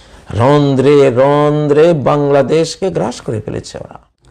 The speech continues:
পার্শ্ববর্তী দেশটির করদ রাজ্যে পরিণত হয়েছে বাংলাদেশ। আমি দু হাজার একুশ সালের চব্বিশ সেপ্টেম্বর একটা খুতবা দিয়েছিলাম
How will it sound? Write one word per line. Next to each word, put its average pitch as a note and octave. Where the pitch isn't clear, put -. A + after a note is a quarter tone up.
পার্শ্ববর্তী A#2
দেশটির D#3+
করদ C3+
রাজ্যে C3
পরিণত F3+
হয়েছে C3
বাংলাদেশ। A2
আমি C#3+
দু D3
হাজার F3+
একুশ C#3+
সালের D3
চব্বিশ E3
সেপ্টেম্বর A#2+
একটা -
খুতবা G3
দিয়েছিলাম B2+